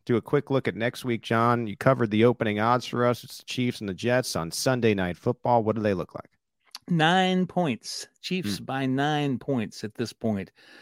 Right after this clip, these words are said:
Speaker 2: Uh, as of, well, Sunday night, I haven't looked at 'em this morning, but they probably haven't changed very much. I wanted to go back. I, I meant to last night, and I didn't.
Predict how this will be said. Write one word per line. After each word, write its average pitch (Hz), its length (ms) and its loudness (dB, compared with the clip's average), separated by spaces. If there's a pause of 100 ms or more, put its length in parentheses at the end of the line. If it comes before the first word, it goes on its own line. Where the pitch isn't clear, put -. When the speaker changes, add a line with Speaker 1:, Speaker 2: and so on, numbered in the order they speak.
(240)
Speaker 2:
Uh, 104 460 2
as 110 280 2
of, 98 320 0
well, 107 200 0
Sunday 113 260 0
night, 110 240 2
I 101 40 2
haven't 98 200 -2
looked 113 180 -6
at 95 100 0
'em 92 120 -4
this - 200 -12
morning, 104 260 0
but 85 100 -8
they 92 80 -4
probably 95 300 -4
haven't 87 180 -8
changed 98 300 -4
very 90 180 -6
much. 95 300 -2 (520)
I 143 120 4
wanted 185 500 2
to 135 60 2
go 120 160 8
back. 113 360 4
I, 110 240 0
I 123 120 2
meant 123 320 2
to 120 200 2
last 107 320 0
night, 131 320 2
and 117 200 0
I 101 140 0
didn't. 107 380 4